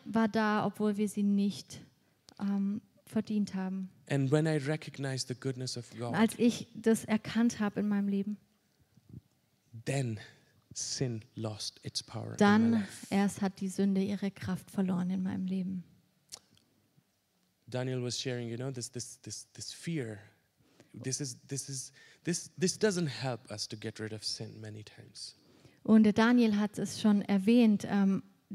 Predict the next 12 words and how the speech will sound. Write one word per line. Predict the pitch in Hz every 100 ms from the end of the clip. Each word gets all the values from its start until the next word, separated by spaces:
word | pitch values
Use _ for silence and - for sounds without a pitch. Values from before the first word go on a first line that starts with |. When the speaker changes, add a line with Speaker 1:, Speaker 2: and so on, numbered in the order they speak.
| - -
Speaker 1:
diese, | 202 190 196 190 - -
diese | - 202 - 190 190
Furcht | - - - 302 240 202 202 - - -
vor | 196
Gott | 190 202 247 - - - - _
hilft | - 247 262 -
uns, | 208 220 - - -
ähm, | 208 202 202 208 _ _ _ _ _ -
manchmal | 214 214 233 233
nicht, | 254 269 - - -
dass | 226 214 -
wir | 220 226 220 226